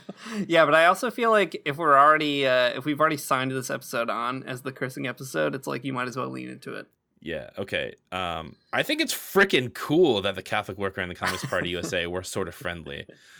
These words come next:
Speaker 2: So
Speaker 1: Yeah.
Speaker 2: here's, oh, sorry, do you wanna say another one?
Speaker 1: No, no, I, I think I'm good. I think I'm full. I'm full of all the cusses.
Speaker 2: <laughs> Okay, sorry. All right. Well, in, uh,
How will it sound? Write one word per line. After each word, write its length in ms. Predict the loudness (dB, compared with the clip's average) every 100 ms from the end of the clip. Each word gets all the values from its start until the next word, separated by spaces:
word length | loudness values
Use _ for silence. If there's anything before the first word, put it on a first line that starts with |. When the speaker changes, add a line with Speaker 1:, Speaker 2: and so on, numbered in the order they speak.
| -20 -20 -20 -8
Speaker 2:
So 480 | 4 6 6 4 0
Speaker 1:
Yeah. 140 | -2 0
Speaker 2:
here's, 340 | 2 0 -2 -12 _ _ _ _
oh, 180 | -4 -4
sorry, 220 | 0 -2
do 40 | -2
you 60 |
wanna 120 | -6 -4
say 160 | -4
another 220 | -2 -4
one? 160 | -6 -8 _ _ _ _ _ _ _ _ 0
Speaker 1:
No, 260 | 4 4
no, 80 | 2
I, 320 | 0 0 -2 -4
I 100 | -6
think 180 | -6
I'm 140 | -8 -10
good. 220 | -12 -10
I 80 | -8
think 140 | -6 -6
I'm 100 | -6
full. 380 | -6 -10 -10 _ -10
I'm 120 | -10
full 180 | -6 -4
of 60 | -2 -2
all 120 | -4
the 80 | -8
cusses. 580 | -12 -12 -12 -16 -16 -20
Speaker 2:
<laughs> 40 | _ _ _ -10 -2 -2 -2
Okay, 240 | 0 0
sorry. 340 | 0 -2 -2 -4 -16 _ _ _ _ -14 -6 -6 -6 -10 -6 2
All 100 | 6
right. 220 | 6 2 2
Well, 360 | 4 4 2 -2
in, 460 | -2 -2 -4 -6 -8
uh, 420 | -4 -2 0 -2